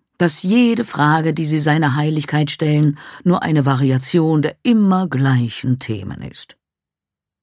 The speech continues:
Doch dabei ist es, weiß Gott, nicht so, dass mich die Antworten des Dalai Lama auf diese Fragen langweilen. Im Gegenteil.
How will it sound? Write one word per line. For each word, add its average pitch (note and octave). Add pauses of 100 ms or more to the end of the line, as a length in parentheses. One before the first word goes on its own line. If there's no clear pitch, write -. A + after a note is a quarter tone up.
(880)
Doch G#3
dabei D#3
ist D3+
es, -
weiß A2
Gott, -
nicht C3+
so, F3 (260)
dass D#3
mich C3+
die -
Antworten B2
des A#2
Dalai A#2
Lama A#2 (220)
auf C3+
diese B2
Fragen F#2
langweilen. B2+ (1200)
Im C#3+
Gegenteil. C3